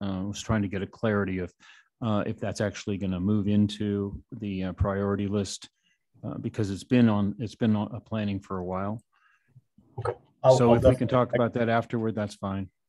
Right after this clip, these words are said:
Speaker 2: Yeah, I, I, I just have to get with the, probably with the, the other, yeah, I'm sorry, I don't, I don't know that one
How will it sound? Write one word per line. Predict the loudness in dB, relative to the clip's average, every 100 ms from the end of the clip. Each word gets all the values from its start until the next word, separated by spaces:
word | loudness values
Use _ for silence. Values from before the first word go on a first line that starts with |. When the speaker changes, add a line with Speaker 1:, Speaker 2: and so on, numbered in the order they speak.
| _ _
Speaker 2:
Yeah, | 4 6 6 4
I, | 2
I, | 2 0
I | 0
just | 0 0
have | 0
to | -2
get | -8 -10
with | -8
the, | -4 -4 -6 _ -6
probably | -4 -2
with | -6 -2
the, | 0 0 -4 -2
the | 2
other, | 6 8
yeah, | 8 4
I'm | 4
sorry, | 4 6
I | 6 4
don't, | 2 -4 -6 -18 _ _ -10 -4
I |
don't | -2 -2 -2
know | -4 0
that | -2 -2
one | -10